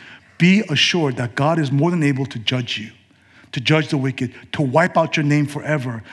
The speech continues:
because he is enthroned as the righteous judge. So it is a glorifying truth, but it's also a horrific truth where we should tremble if we're not for God. And this is what David is saying.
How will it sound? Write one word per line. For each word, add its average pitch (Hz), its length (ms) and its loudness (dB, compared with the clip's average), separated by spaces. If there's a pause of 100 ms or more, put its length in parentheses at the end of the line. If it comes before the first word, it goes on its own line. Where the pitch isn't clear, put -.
(140)
because 143 300 -2
he 151 180 0
is 139 140 0
enthroned 131 520 -2 (180)
as 131 220 -2
the 143 100 -4
righteous 120 420 -6
judge. 135 400 -10 (280)
So 180 180 0
it 180 80 0
is 226 160 2
a 170 40 2
glorifying 196 640 2
truth, - 640 -2
but 131 80 0
it's 127 160 0
also 147 340 -2
a 117 280 -10
horrific 127 520 -2
truth - 360 -4 (200)
where 135 100 0
we 139 120 2
should - 180 0
tremble 135 520 -2 (240)
if 120 160 -10
we're 131 120 0
not 120 200 -2
for 107 280 -12
God. - 360 -14 (800)
And 120 80 -6
this 127 100 -4
is 135 80 -4
what 127 140 -4
David 123 260 -2
is 110 120 -6
saying. 135 340 -4